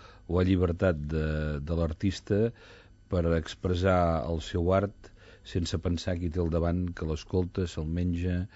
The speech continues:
el veu, eh, sinó que, en tot cas, jo puc pensar que a través de la meva cuina els puc fer entendre,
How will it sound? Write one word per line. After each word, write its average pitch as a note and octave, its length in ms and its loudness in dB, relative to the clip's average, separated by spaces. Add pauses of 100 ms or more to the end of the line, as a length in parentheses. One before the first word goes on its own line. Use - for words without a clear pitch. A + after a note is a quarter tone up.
(300)
el D2+ 180 -2
veu, F2 260 4 (560)
eh, D#2 520 -2
sinó F2+ 320 2
que, F2+ 120 0
en E2 80 0
tot E2+ 180 -2
cas, - 520 -2 (380)
jo E2+ 220 2
puc E2+ 220 -4
pensar F2 580 0 (340)
que - 120 -2
a E2+ 40 2
través F2 440 2
de D#2+ 420 4
la E2+ 80 2
meva F2+ 240 2
cuina F#2+ 540 2 (280)
els - 200 -8
puc - 260 -8
fer F2 160 -2
entendre, D#2+ 680 2